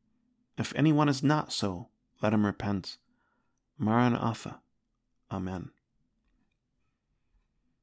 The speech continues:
The Eucharist is the most intimate Christ-centered ritual that the Church offers. Even when walking into an apostolic church today and watching the service, you realize quickly that it is all centered on the Eucharist,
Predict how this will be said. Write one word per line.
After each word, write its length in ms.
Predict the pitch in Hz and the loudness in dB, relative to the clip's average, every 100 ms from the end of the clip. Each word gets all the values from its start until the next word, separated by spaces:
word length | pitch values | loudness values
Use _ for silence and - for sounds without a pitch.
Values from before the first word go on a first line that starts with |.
| _ _ - | _ _ -4
The 60 | |
Eucharist 580 | 117 208 240 185 180 - - | 2 4 6 4 4 0 -4
is 120 | 120 | -2
the 120 | 117 | 2
most 320 | 113 147 - | 4 4 0
intimate 500 | - 139 139 101 - | 0 0 2 -2 -4
Christ-centered 800 | - - 120 - - 117 107 107 | -8 -2 -2 -2 0 0 2 0
ritual 460 | 104 107 - 92 87 | 0 0 0 -4 -2
that 160 | 95 - | -4 -6
the 80 | |
Church 380 | - - 107 - | -6 -2 -4 -4
offers. 560 | - 101 - - - - _ _ _ _ _ _ _ _ _ _ _ | -6 -6 -8 -14 -18 -20 _ _ _ _ _ _ _ _ _ _ _
Even 300 | - 208 233 | 2 6 8
when 160 | 196 123 | 8 6
walking 400 | 107 147 - 147 | 6 4 4 -2
into 300 | 120 113 113 | 0 -2 -2
an 80 | 113 | -2
apostolic 600 | 123 131 123 - 123 117 | -2 -2 -2 2 2 0
church 360 | - 120 - | -2 -2 -2
today 500 | - 101 117 92 82 - _ _ _ _ _ | -8 -4 -2 -4 -8 -14 _ _ _ _ _
and 160 | - 107 | -2 4
watching 360 | 151 - 160 | 4 4 2
the 80 | 120 | 0
service, 600 | - 165 165 - - - - _ _ _ _ _ _ | 0 -2 -2 -4 -10 -14 -18 _ _ _ _ _ _
you 180 | 113 120 | 2 4
realize 540 | 123 196 220 214 - | 6 6 6 4 2
quickly 400 | - - 208 131 | -2 -2 2 2
that 180 | 113 107 | 2 2
it 100 | 110 | 2
is 120 | 107 | 0
all 240 | - 147 160 | 2 0 2
centered 440 | - 147 135 - - | 0 0 2 0 0
on 180 | 120 | -2
the 100 | 104 | 0
Eucharist, 680 | 101 156 - 82 76 - - | 2 2 2 -6 -8 -10 -16